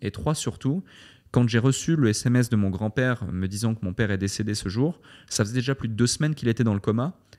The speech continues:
et personne ne m'avait averti. Du coup, ma question primaire, c'était, euh, « Pourquoi je suis pas au courant ? Ça fait deux semaines qu'il est dans le coma, j'aurais pu aller lui dire au revoir. » Et en fait, c'est que je, je paraissais trop occupé, euh, avec ma vie professionnelle. Pourtant, je me suis dit, Mais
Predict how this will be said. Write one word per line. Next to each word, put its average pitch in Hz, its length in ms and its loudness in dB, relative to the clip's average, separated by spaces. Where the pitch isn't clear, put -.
et - 60 0
personne 156 400 0
ne 143 60 0
m'avait 117 240 2
averti. 107 400 -2
Du - 40 -6
coup, - 120 0
ma 98 160 0
question 135 380 -4
primaire, 131 420 -4
c'était, - 260 -6
euh, « 113 240 2
Pourquoi - 220 2
je - 60 -4
suis - 80 -8
pas 92 100 -4
au 90 40 -4
courant ? 147 320 0
Ça - 120 -12
fait - 100 -4
deux 113 160 2
semaines 123 260 0
qu'il 120 100 -4
est 107 40 -2
dans 101 60 -2
le 92 60 -6
coma, 135 220 -2
j'aurais 101 140 -2
pu - 140 -6
aller 98 100 -2
lui 95 80 -6
dire 101 120 -2
au 127 40 2
revoir. » 160 240 -2
Et 101 40 0
en 104 100 4
fait, 160 360 0
c'est 120 180 0
que 139 120 -2
je, 123 200 2
je 110 120 -6
paraissais 123 400 0
trop - 320 2
occupé, 147 500 2
euh, 95 480 2
avec 139 240 4
ma 127 100 2
vie 135 100 -2
professionnelle. 117 720 -2
Pourtant, 143 280 -2
je 117 80 0
me 104 40 -2
suis - 100 -10
dit, 123 140 -4
Mais 90 160 -8